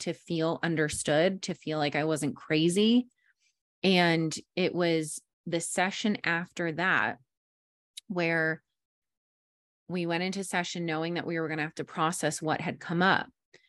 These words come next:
And I told her, I said, "I'm feeling really anxious about today."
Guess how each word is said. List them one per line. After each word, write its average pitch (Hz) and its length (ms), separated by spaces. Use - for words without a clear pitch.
And 175 180
I 160 120
told 190 280
her, 185 80
I 165 120
said, 165 200
"I'm 160 240
feeling 160 380
really 160 320
anxious 151 480
about 147 260
today." 135 480